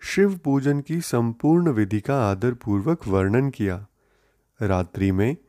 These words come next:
देव कार्य को सदा उत्तराभिमुख होकर ही करना चाहिए। इसी प्रकार शिव पूजन भी पवित्र भाव से सदा उत्तराभिमुख होकर ही करना चाहिए। जहाँ शिवलिंग उपस्थित हो,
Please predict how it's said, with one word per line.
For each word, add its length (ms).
देव 380
कार्य 380
को 180
सदा 340
उत्तराभिमुख 1120
होकर 300
ही 200
करना 360
चाहिए। 440
इसी 280
प्रकार 500
शिव 320
पूजन 440
भी 220
पवित्र 480
भाव 340
से 180
सदा 300
उत्तराभिमुख 1040
होकर 360
ही 220
करना 360
चाहिए। 460
जहाँ 340
शिवलिंग 480
उपस्थित 560
हो, 320